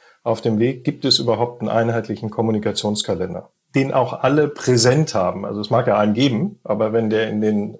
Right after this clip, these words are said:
äh, Organisatoren, Organisationen und, und auf der Arbeitsebene nicht angekommen ist, dann gibt's ihn eben nicht.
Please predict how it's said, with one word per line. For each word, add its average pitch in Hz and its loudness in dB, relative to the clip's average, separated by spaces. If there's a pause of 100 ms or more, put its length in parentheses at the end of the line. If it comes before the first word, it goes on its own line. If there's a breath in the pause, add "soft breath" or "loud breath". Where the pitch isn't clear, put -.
äh, 110 -6
Organisatoren, 113 0
Organisationen 123 0
und, 110 -4
und 107 -4
auf 113 -2
der 107 -6
Arbeitsebene 113 -2
nicht 107 -6
angekommen 117 -2
ist, 110 -6
dann 107 -6
gibt's 113 -8
ihn 104 -4
eben 98 -4
nicht. 120 -10